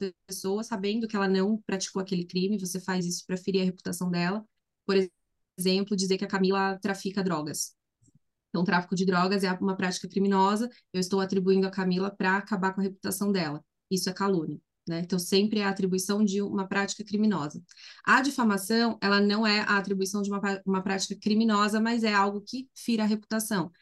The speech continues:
Então, por exemplo, dizer que eu me prostituo pra ganhar dinheiro. Prostituição não é crime, mas fere a reputação, né? Então, esse é o, esse é um exemplo de, de difamação. E a injúria são aqueles xingamentos que a gente já conhece,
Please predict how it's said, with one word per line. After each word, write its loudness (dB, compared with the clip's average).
Então, -2
por 2
exemplo, 2
dizer 2
que 0
eu 2
me 2
prostituo -2
pra -4
ganhar -2
dinheiro. -2
Prostituição 2
não 4
é 0
crime, 0
mas 0
fere 0
a 2
reputação, -4
né? -2
Então, -2
esse -2
é 2
o, -4
esse 0
é 0
um 2
exemplo 2
de, -2
de -6
difamação. -4
E 2
a 4
injúria 4
são -2
aqueles 0
xingamentos -2
que -2
a 2
gente 4
já 0
conhece, -2